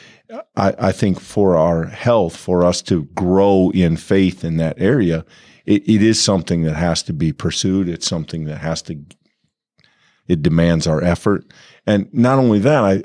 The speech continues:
I think it is the calling of Christ. I mean, the scriptures are clear that, that the God of the universe, through the Savior of the universe, invites us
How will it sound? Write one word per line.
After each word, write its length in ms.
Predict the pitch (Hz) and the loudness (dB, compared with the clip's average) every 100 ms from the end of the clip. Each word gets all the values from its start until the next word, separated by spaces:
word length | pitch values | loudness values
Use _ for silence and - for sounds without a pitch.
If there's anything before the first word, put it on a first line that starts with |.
| 101 | 0
I 40 | 95 | 0
think 300 | - 98 101 | 0 0 0
it 140 | 82 | 0
is 440 | 107 110 107 98 | 2 4 4 2
the 80 | 101 | -2
calling 500 | - 104 98 95 92 | -2 0 2 2 2
of 140 | 85 - | 0 -2
Christ. 520 | 117 117 76 - 98 | -2 0 -2 -4 0
I 320 | 92 - 95 | 0 2 2
mean, 300 | 90 87 76 - - - _ - | 4 2 0 -8 -20 -20 _ -14
the 240 | 87 90 | -2 0
scriptures 540 | - - 107 - 95 87 | 0 0 -2 -2 0 0
are 140 | 82 | 0
clear 500 | - - 131 98 80 | -2 0 2 4 2
that, 260 | 73 80 - _ _ - _ _ _ _ _ _ - 85 | 0 -2 -4 _ _ -20 _ _ _ _ _ _ -16 -2
that 260 | 95 90 | -2 0
the 100 | 90 | -2
God 420 | 67 95 98 104 98 - | 0 2 4 2 0 0
of 480 | 90 87 76 - - _ | 0 0 -2 -10 -20 _
the 240 | 90 90 85 | -2 0 4
universe, 840 | 101 120 92 87 80 - - - _ _ | 4 2 2 2 0 0 -2 -4 _ _
through 280 | - 98 92 | -2 2 2
the 100 | 85 | 2
Savior 580 | - - 107 143 107 82 | 2 2 2 4 4 2
of 140 | 78 | 2
the 100 | 80 | 2
universe, 640 | 76 80 80 78 82 - - - - _ - | 2 2 0 0 0 -2 -8 -18 -20 _ 0
invites 680 | 104 82 90 107 113 - | 2 2 2 2 0 0
us 420 | 90 82 - - | 0 0 -2 -6